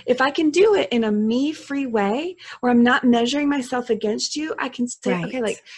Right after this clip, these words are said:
Speaker 1: I, I think her calling is a little bit different than mine." And just being around her, it helps me to clarify and, and a little bit sharper focus on, "I think I'm called to do this." She
Speaker 2: Right.
Speaker 1: may be called to write twelve books. Maybe I'm only called to write three. Can I live in a universe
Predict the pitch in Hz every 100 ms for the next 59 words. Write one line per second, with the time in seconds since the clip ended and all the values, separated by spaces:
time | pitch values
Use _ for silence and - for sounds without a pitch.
0 | - - - 277 - 285 - 453 523 -
1 | 349 370 - 311 294 262 233 214 233 285
2 | 330 415 - 370 415 240 214 180 - -
3 | - 254 240 302 - 330 330 302 285 339
4 | 440 - 220 202 214 277 302 - 285 254
5 | - 254 208 - - 311 381 370 202 180
6 | 175 175 - - - 220 214 - 214 214
7 | 269 294 - - 285 277 277 285 294 262
8 | 233 208 - 220 - 285 294 277 - 247
9 | 240 240 247 254 277 190 - - - -
10 | 175 285 311 330 349 330 330 - - -
11 | 302 403 - 220 185 - - 202 180 185
12 | 202 - 233 277 466 285 220 220 - 240
13 | 226 220 233 - - 302 - - - -
14 | 254 320 349 330 349 349 330 285 285 294
15 | 320 320